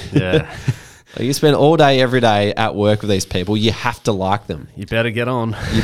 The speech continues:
Speaker 1: better get on. So that's why cultural fit is such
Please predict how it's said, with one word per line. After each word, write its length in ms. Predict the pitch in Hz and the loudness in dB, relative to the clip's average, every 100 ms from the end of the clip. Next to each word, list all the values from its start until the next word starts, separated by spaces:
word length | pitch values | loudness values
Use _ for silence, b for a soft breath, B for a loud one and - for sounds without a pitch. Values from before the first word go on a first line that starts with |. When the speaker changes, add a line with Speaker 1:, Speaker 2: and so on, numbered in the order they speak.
| - | 2
Speaker 1:
better 220 | 139 139 | 4 4
get 220 | 127 113 | 2 2
on. 320 | 113 104 85 - _ | 4 0 -2 -10 _
So 140 | - | -2
that's 240 | 113 139 - | 0 0 0
why 140 | 160 | 0
cultural 480 | 135 127 127 120 107 - _ _ | 0 -6 -4 -6 -8 -16 _ _
fit 260 | _ 117 | _ -4
is 140 | 98 95 | -2 -2
such 520 | - - 110 - - | -2 0 0 -2 -6